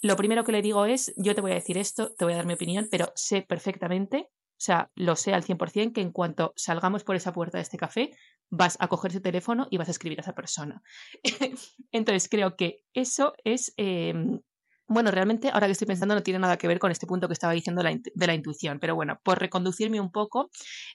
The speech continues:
em, creo que es importante, eh, eso, que os hagáis mucho caso. Eh, también os digo, no,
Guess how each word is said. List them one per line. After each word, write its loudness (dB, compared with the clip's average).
em, 2
creo 2
que 0
es 0
importante, 2
eh, 2
eso, 2
que 0
os 0
hagáis 0
mucho 2
caso. 2
Eh, 2
también 2
os 0
digo, 0
no, 2